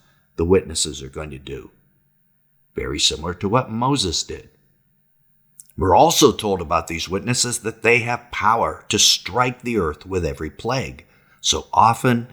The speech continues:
as they desire. So just like the rest of the Egyptian plagues were used to defeat the gods of Egypt, God said, "Against all the gods of Egypt I will execute judgments. I am the Lord," Exodus twelve twelve.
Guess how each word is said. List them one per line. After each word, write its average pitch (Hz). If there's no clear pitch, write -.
as 92
they 87
desire. 80
So -
just 147
like 131
the 98
rest 143
of 127
the 135
Egyptian 135
plagues 135
were 98
used 113
to 110
defeat 117
the 95
gods 98
of 85
Egypt, 107
God 117
said, 143
"Against 92
all 170
the 117
gods 90
of 76
Egypt 80
I 78
will 73
execute -
judgments. 92
I 85
am 71
the 69
Lord," 98
Exodus 82
twelve 78
twelve. -